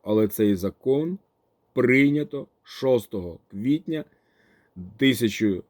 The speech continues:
о, двадцять, дві тисячі двадцять третього року по нашому з вами календарю. Всьо.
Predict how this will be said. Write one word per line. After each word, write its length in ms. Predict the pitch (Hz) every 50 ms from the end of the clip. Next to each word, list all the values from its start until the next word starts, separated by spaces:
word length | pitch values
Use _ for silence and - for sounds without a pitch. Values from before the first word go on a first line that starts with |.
| _ -
о, 160 | 98 107 110
двадцять, 720 | 98 101 113 120 117 104 - 113 101 98 101 98 92 92 95 98 98 95 92 92 101
дві 140 | 101 107 101
тисячі 460 | - 131 135 135 - 120 101 113 101
двадцять 480 | 87 92 104 104 101 - - 95 90
третього 500 | - 101 101 95 92 - 90 85 87 87
року 400 | 95 107 123 139 151 - - 117
по 200 | 101 - 107 101
нашому 560 | 95 98 104 113 123 117 - - 104 95 90 85
з 80 | 85
вами 400 | 85 90 98 104 104 101 95 98 - _ _ _ _ _ _ _ _ _ _ _ _ _ _ _ _ _ _
календарю. 800 | - 98 95 95 92 90 90 82 82 90 85 78 - 65 58 - - _ _ _ _ _ _ _ _ _ _ _ _ _ _ _ _ _ _ _ _ _ _ _ _ _ _ _ _ _ _ _ _ _ _ _ _ _ _ _ _ _ _ _ _ _ _ _ _ _
Всьо. 400 | - - - - - 95 87